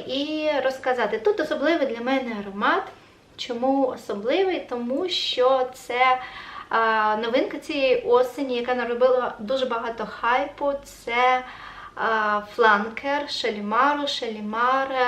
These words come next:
м, Мілезім Тонка. І, е, я взагалі великий фанат, е, м, Шалімару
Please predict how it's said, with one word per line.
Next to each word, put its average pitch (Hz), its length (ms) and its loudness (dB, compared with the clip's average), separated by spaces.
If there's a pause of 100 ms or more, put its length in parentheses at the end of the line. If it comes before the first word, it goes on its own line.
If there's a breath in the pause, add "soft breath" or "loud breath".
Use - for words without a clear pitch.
(300)
м, 208 240 -6
Мілезім 214 1000 -2 (440 soft breath)
Тонка. 214 440 -4 (1080 loud breath)
І, 240 60 6
е, 233 580 4 (440)
я 285 320 4
взагалі 285 560 2 (360)
великий 269 580 2
фанат, 247 760 0
е, 226 420 2 (800 loud breath)
м, 104 380 -10 (840)
Шалімару 220 520 0